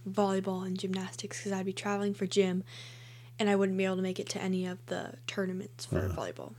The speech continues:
Speaker 1: So I had
Speaker 2: right.
Speaker 1: to pick.
Speaker 2: Do you miss gymnastics? Or not really?
Speaker 1: There's some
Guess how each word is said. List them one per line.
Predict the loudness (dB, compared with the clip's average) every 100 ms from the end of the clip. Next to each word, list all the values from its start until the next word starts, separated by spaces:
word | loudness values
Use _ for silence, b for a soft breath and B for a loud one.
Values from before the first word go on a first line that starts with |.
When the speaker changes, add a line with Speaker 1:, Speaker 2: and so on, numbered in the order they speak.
| -2
Speaker 1:
So | 2
I |
had | 2
Speaker 2:
right. | 2
Speaker 1:
to |
pick. | 0 -4 -10 -10 -16 B B B B B B
Speaker 2:
Do | 6
you | 8
miss | 8 6 6 2
gymnastics? | 2 6 6 6 4 0 -2 -4 -14 -20 -20 -20 -20 -20 -20 -20 -20 -20 B B
Or | 4
not | 6 6
really? | 12
Speaker 1:
There's | 12 12 12 8 4 -6 -18 -20 -18 -8
some | 0 6 8 8 4 0